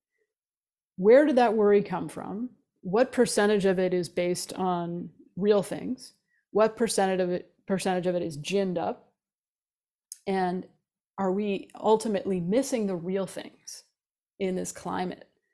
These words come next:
Whenever people feel like there is an imminent threat, you're gonna see more violence, right? It doesn't take a lot of people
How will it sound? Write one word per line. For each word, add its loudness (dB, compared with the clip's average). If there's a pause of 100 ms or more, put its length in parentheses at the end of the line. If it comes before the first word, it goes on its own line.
(300)
Whenever 2
people 2
feel 0
like -2
there 0
is -2
an -6
imminent -2
threat, -8 (680)
you're 2
gonna 0
see -2
more -6
violence, -10 (320)
right? -2
It -2
doesn't 2
take -6
a -6
lot -4
of -16
people -14